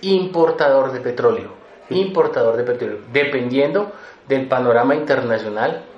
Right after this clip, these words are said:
Speaker 1: de los precios internacionales. En este momento es muy favorable importar porque los precios están muy bajos, Sale prácticamente en costos más barato importar que
Speaker 2: Que,
Speaker 1: buscar o producir
Speaker 2: que
Speaker 1: o refinar
Speaker 2: producir,
Speaker 1: acá.
Speaker 2: claro.
Speaker 1: Esa es la tendencia,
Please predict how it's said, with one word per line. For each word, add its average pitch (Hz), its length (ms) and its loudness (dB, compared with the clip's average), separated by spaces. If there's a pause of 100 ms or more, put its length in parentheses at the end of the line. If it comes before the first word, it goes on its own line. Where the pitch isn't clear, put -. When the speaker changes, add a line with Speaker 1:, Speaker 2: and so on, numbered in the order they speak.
Speaker 1:
de 123 160 0
los 113 180 0
precios 131 420 -2
internacionales. 107 920 -6 (280)
En 139 140 2
este 156 220 2
momento 143 360 2
es 165 80 2
muy 170 220 2
favorable 139 560 4
importar 147 640 0
porque 120 240 -4
los 113 160 -4
precios 160 440 0
están 113 320 -6
muy 151 220 0
bajos, 113 480 -2 (600)
Sale - 460 2
prácticamente 147 500 2
en 151 120 0
costos 151 480 2
más 143 360 0
barato 147 360 2
importar 135 640 0
que 147 100 -4
Speaker 2:
Que, - 20 0
Speaker 1:
buscar 139 540 0
o 147 100 2
producir 113 460 -2
Speaker 2:
que 120 100 2
Speaker 1:
o 110 60 4
refinar 104 160 4
Speaker 2:
producir, 107 300 -2
Speaker 1:
acá. 110 260 -2
Speaker 2:
claro. 101 360 0 (140)
Speaker 1:
Esa - 140 -4
es 123 80 2
la 127 140 2
tendencia, 113 580 -2